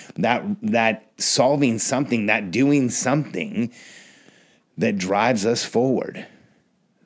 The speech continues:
So what you really want is a system and a process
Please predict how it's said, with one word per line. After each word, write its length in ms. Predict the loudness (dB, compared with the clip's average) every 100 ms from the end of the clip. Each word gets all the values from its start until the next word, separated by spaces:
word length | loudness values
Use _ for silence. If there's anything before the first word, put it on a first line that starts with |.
| _ _ _ _ -8
So 160 | -2
what 180 | 0 0
you 140 | 0
really 420 | 0 2 4 4 0
want 400 | -6 -10 -12 -12 _ -20 -20 -20 _ _ _ 0
is 440 | 2 2 0 -4
a 160 | -4 -2
system 760 | 2 2 2 -2 -6 -6 -8 -8 _ _
and 120 | -4 -4
a 40 |
process 840 | -2 0 0 0 -4 -6 -6 -8